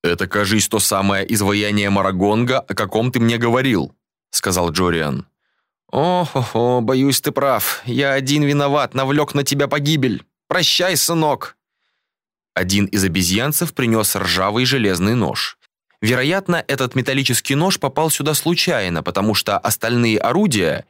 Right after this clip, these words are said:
и даже оружие были сделаны из дерева,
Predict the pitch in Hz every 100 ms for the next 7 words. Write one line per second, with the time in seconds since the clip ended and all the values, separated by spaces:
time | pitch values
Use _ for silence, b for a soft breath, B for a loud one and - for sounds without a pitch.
0 | - 113 104 95 110 135 156 113 82 82
1 | 78 - B 110 98 113 107 104 98 110
2 | 107 104 - 101 80 92 107 139 160 160